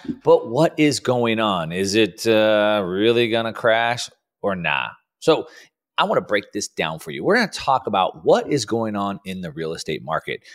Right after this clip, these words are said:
It has to crash, right? Because rates are so high. We're gonna talk about why it hasn't crashed. We're gonna talk about what potentially could cause it to crash, if it will crash, the changes that you can expect, and if you're sitting on real estate, holding real estate,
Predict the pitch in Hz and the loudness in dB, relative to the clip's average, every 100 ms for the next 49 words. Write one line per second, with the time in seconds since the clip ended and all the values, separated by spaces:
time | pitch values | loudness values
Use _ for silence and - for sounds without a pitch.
0 | - _ _ - 92 - 165 208 202 175 | -20 _ _ -4 -4 0 0 2 0 0
1 | - 180 190 135 - 107 143 107 107 110 | 0 2 2 0 0 2 2 0 0 0
2 | 92 101 101 90 85 95 82 90 87 73 | 0 -2 -2 -4 -6 -4 -2 0 -2 -4
3 | - _ 170 214 190 160 143 117 - _ | -12 _ -2 0 0 2 2 0 -4 _
4 | 78 90 156 143 90 80 78 69 - 73 | -4 2 4 4 0 -4 -6 -6 -4 -2
5 | 76 - 120 117 120 110 107 92 - _ | -4 -6 -6 -2 -2 0 2 0 -4 _
6 | - 85 107 - - 139 - 139 - 113 | -16 -2 2 2 0 -10 -6 -6 -4 -8
7 | - 107 - 143 143 - - 92 85 - | -8 -14 -6 -4 -4 -6 0 0 0 -2
8 | - 226 - 123 104 107 95 - - - | 2 2 2 -2 0 2 2 -2 -10 -20
9 | - 113 - 240 220 160 131 120 104 - | -12 -6 -4 -2 0 -2 -2 -6 -6 -4
10 | - 98 95 - 165 175 143 117 113 110 | 0 2 2 -2 -2 0 0 -2 -4 -4
11 | 98 95 92 - 240 208 160 147 143 - | -4 -8 -6 -4 0 2 4 4 4 4
12 | 131 127 - - _ - 196 160 123 117 | 2 2 -2 -20 _ 2 4 4 4 4
13 | - 117 110 | 4 2 2